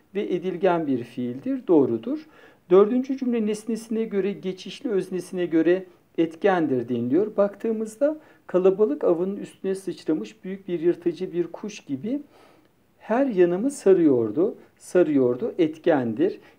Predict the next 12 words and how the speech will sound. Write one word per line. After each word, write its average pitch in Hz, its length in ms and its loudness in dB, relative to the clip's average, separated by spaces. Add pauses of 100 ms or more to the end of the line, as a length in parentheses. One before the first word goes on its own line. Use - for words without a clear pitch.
Neyi? 156 400 2
Her 190 260 2
yanımı 139 380 2
sarıyordu. 120 760 -2 (420)
Geçişli 190 540 -10
bir 220 120 -8
fiildir. 156 720 -4 (240)
Bu 202 120 -2
da 208 160 -2
doğru 208 300 -2
bir 143 120 2
ifadedir. 117 760 -4